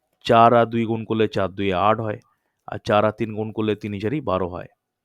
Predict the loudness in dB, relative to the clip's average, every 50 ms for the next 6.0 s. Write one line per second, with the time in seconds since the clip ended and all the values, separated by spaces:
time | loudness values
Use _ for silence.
0 | _ _ _ _ -10 -8 -6 -4 -4 -4 -2 -2 -2 -2 -4 -6 -14 -18 _ _
1 | _ _ _ _ _ _ _ _ -14 -6 0 2 4 4 4 2 -2 -10 -20 _
2 | _ _ _ _ _ _ _ _ _ _ _ _ _ _ _ _ _ _ _ _
3 | _ _ _ _ _ _ _ _ -6 -2 0 2 2 2 0 -6 -20 _ _ _
4 | _ _ _ _ _ _ _ -8 -4 0 2 2 2 2 0 -4 -20 _ _ _
5 | _ _ _ _ _ _ _ -20 -20 -14 -10 -6 -4 -4 -4 -4 -6 -8 -14